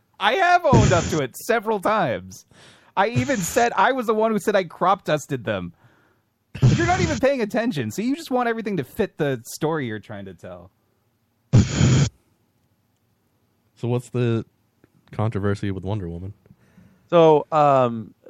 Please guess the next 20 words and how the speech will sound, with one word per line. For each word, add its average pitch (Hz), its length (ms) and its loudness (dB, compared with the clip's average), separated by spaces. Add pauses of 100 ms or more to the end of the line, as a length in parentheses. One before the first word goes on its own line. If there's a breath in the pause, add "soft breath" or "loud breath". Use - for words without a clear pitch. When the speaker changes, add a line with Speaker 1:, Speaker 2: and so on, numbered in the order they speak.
Speaker 3:
Wonder 165 360 4
Woman 127 280 2
is 107 120 -2
advertising 104 1000 2
with, 104 220 0
I, 104 100 -2
I 76 240 -2
didn't 302 180 8
even 147 260 6
know 131 240 8
these 120 220 4
existed. 107 420 -4
Have 104 100 0
you 294 220 2
ever 269 100 0
heard 131 240 2
of 131 80 4
Think 127 420 -2
Thin 123 420 0
bars? 147 520 2